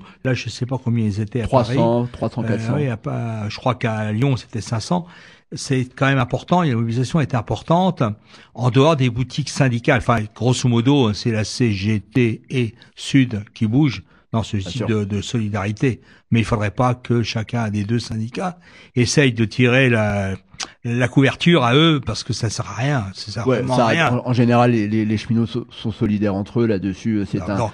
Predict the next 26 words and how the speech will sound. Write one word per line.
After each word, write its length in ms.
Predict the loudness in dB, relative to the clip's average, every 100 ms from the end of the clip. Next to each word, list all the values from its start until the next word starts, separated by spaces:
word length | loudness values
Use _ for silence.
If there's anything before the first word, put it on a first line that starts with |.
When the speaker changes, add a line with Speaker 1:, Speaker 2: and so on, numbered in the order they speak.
| 2
Speaker 2:
des 120 | 4
Speaker 1:
Donc, 120 | 4 2
Speaker 2:
aspects, 180 | 0
Speaker 1:
alors 240 | 2 2 4
Speaker 2:
euh, 40 |
Speaker 1:
là-dessus, 460 | 2 2 2 2 2
il 60 | 2
y 40 |
a 40 | 4
eu 120 | 4
un 140 | 0
certain 280 | 0 -2 -2
rapport 260 | -2 -6 -6
de 80 |
force 240 | -4 -6 -6
qui 180 | -8 -6
a 40 |
été, 500 | -6 -4 -2 -2 -2
euh, 40 | -6 -8 -10
imposé 480 | -8 -2 0 0
jusqu'à 240 | -2 -2 -2
maintenant 380 | -2 0 -2 -4 -20 -20
sur 240 | -4 2 2
des 120 | 2
cas 160 | -2 -2
individuels 640 | -2 -4 0 0 0